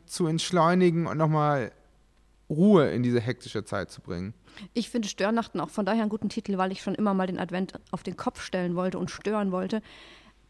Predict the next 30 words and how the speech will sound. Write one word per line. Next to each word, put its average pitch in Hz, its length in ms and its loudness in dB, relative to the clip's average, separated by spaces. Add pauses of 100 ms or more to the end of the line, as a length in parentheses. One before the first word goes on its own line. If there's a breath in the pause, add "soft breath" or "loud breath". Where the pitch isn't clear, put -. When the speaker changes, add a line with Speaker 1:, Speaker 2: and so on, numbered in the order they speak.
(220)
Speaker 2:
Ich - 240 -12
mag 208 340 0
Deko 233 300 0
und 202 160 0
Bastelkram 196 560 -4
ja 202 80 -2
schon 233 340 0
irgendwie 226 420 2
auch, 190 440 0 (840)
aber 233 220 10
eben 226 160 4
zu - 100 0
überlegen, 220 420 4
was 240 200 0
passt - 400 0
eigentlich 208 360 -4
wirklich 214 400 0
zu 170 140 -4
Weihnachten? 170 640 -6 (100)
Was 214 160 -4
passt - 260 -8
zum 202 140 -4
Advent? 185 460 -2 (1300 loud breath)
Was 196 160 -6
ist - 120 -10
vielleicht 196 300 -4
authentisch? 214 440 -4
Ist - 80 -12
ein 196 60 -2
komisches 202 480 -4